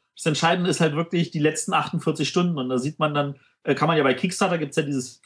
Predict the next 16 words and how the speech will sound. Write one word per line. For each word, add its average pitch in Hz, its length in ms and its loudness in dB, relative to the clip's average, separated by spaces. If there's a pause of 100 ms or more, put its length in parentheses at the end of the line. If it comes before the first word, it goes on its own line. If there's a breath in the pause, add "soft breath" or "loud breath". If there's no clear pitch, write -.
Tool 156 280 2
Kicktrack - 760 -2 (440)
und 147 80 -4
da 143 80 4
kann 170 160 0
man 165 100 2
dann 156 140 2
sehen, 160 300 2
wie 175 180 0
ist 165 200 2
die 165 100 2
Verlaufskurve. 147 720 -2
Und 123 340 -8
bei 139 80 2
den 135 340 0
meisten 175 680 -2